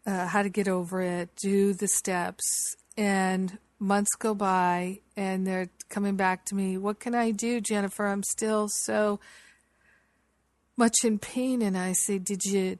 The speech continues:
did you do the how to get over it? Did you write the forgiveness letter to yourself? Did you do any of those things?" "Well, no."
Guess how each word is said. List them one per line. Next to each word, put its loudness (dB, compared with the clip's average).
did -4
you -6
do 0
the 0
how -2
to -4
get -6
over -2
it? -6
Did -8
you -4
write -2
the -4
forgiveness -2
letter -2
to -4
yourself? -2
Did -8
you -4
do 0
any 2
of -2
those -2
things?" -2
"Well, -2
no." -2